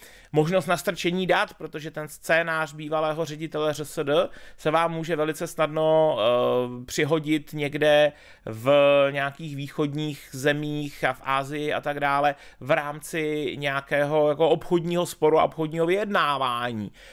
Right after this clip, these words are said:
Pokud jste tam někdy jako dělali biznis, tak víte, že takové věci se prostě mohou, mohou stávat. A, eh, tím, že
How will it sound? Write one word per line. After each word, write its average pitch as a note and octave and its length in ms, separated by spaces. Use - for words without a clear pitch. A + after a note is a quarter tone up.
Pokud C3 220
jste D3+ 180
tam D3+ 200
někdy D3+ 480
jako D3+ 200
dělali D3 360
biznis, C#3 560
tak E3+ 180
víte, C#3+ 240
že D3+ 120
takové D3+ 360
věci C#3+ 380
se C#3+ 380
prostě C#3 360
mohou, C#3 540
mohou C#3+ 300
stávat. D#3 500
A, C3 400
eh, A#2+ 420
tím, G#3 400
že D#3+ 920